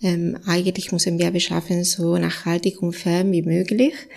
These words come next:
aber das ist nicht so einfach, ja. Das ist schon im Papier, aber das ist nicht so einfach, dass wir das in jede Abteilung implementieren. Und deswegen eine Stelle wie meine, äh,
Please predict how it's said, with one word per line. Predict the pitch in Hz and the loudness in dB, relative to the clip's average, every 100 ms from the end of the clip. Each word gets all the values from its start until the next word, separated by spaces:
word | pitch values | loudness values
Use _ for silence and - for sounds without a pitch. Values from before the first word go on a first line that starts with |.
| - - | -16 -8
aber | - 170 165 | -2 0 2
das | 165 160 | 0 0
ist | 180 175 | 0 0
nicht | 165 160 | -2 -2
so | - 160 | -2 0
einfach, | 165 180 170 - - - | 0 0 -2 -6 -10 -8
ja. | 165 170 208 | -2 0 0
Das | 202 175 | -2 -2
ist | 175 175 | 0 2
schon | - 170 | 2 2
im | 170 | -2
Papier, | 170 160 165 185 196 220 | -2 -4 0 2 2 2
aber | 196 175 | 0 0
das | 165 165 | -2 -4
ist | 160 | -4
nicht | 170 - | -6 -6
so | - 170 | -6 -6
einfach, | - 170 170 170 | -2 -2 -2 -4
dass | 165 160 | -2 -4
wir | 165 165 | -2 -2
das | 160 160 | 0 -2
in | 165 160 | -2 0
jede | 170 180 - | 0 0 -2
Abteilung | 156 - 156 151 151 156 | -6 -6 -8 -4 -4 -4
implementieren. | 160 - 160 147 151 160 156 156 | -6 -6 -6 -6 -6 -6 -6 -2
Und | 160 | -2
deswegen | 165 170 175 170 | -2 -2 -2 0
eine | 165 165 175 | 0 -2 -2
Stelle | - - 170 190 190 190 - - - - - - | -4 -2 -2 0 -4 -6 -12 -10 -10 -12 -12 -4
wie | 170 | -2
meine, | 170 156 160 185 220 226 220 - | 0 0 0 2 4 4 2 -2
äh, | 196 185 185 185 | -2 0 0 -2